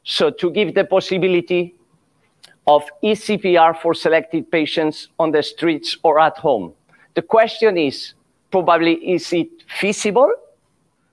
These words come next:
Because they did it, but is possible to extrapolate these results?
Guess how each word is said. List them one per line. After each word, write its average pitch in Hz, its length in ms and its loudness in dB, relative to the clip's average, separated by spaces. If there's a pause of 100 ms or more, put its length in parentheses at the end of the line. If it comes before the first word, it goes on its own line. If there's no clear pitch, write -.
(160)
Because 127 460 -2
they 127 180 2
did 185 240 -2
it, 262 320 -4 (800)
but 139 420 0
is 175 360 -4 (480)
possible 180 540 0
to 156 240 -2 (120)
extrapolate 190 880 -2
these 185 220 -4
results? 220 640 -4